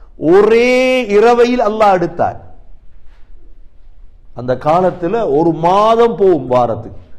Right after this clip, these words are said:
எங்கட காலத்துல ஃப்ளைட் இருக்குது, ஜெட் இருக்குது, ஹெலிகாப்டர் இருக்குது. அந்த காலத்துல என்ன இருந்துச்சு? ஜிப்ரீல் அலைஹிஸ்ஸலாம் வந்தாங்க. முஹம்மது ஸல்லல்லாஹு அலைஹி வஸல்லம் தூங்குறாங்க.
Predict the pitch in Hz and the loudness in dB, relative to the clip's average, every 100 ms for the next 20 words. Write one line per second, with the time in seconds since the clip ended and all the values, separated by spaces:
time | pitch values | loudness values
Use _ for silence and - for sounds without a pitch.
0 | - - - - - - - 131 160 160 | -16 -16 -16 -16 -18 -18 -8 -4 -2 0
1 | 165 160 165 160 156 156 160 156 156 147 | 2 2 0 -2 2 2 0 -2 -4 -2
2 | 147 156 120 165 160 160 156 143 143 165 | -2 -2 0 -2 -2 -4 -6 -4 -2 0
3 | 156 156 170 170 170 - 165 156 156 151 | 0 0 0 0 -2 0 -2 0 -4 -2
4 | 156 156 156 110 - - - - - - | 0 0 0 -2 -10 -16 -20 -20 -20 -14
5 | - 165 185 208 220 226 233 196 139 120 | -8 -4 2 2 2 0 2 0 0 -6
6 | - - - - - - - - - - | -14 -20 -20 -20 -20 -20 -20 -20 -20 -20
7 | - - - - - - - - - - | -20 -20 -20 -20 -20 -20 -20 -20 -20 -20
8 | 113 117 165 170 151 147 147 147 160 139 | -10 -2 -2 0 0 -2 -4 -2 -2 -4
9 | 135 123 95 - - - - - - - | -6 -6 -6 -10 -16 -18 -20 -18 -16 -16
10 | - - - - - - - - - - | -18 -20 -20 -20 -18 -20 -20 -20 -20 -18
11 | - 104 170 185 165 160 156 147 156 160 | -16 -8 -4 -2 -2 -2 -2 0 4 4
12 | 151 147 160 160 156 165 170 147 117 90 | 4 0 0 -2 0 -2 0 0 0 -2